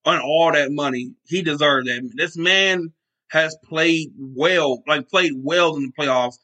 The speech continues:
especially when Chris Paul was out. He played very well in his role, and I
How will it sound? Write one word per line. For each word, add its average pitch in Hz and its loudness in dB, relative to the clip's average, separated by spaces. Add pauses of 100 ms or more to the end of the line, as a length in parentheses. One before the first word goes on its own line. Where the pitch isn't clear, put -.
(160)
especially 185 -2
when 151 -4
Chris 170 -4
Paul 156 0
was 139 -2
out. 156 2 (440)
He 175 -10
played 165 0
very 175 2
well 147 0 (420)
in 156 -2
his 151 -4
role, 147 2
and 139 -2
I 151 2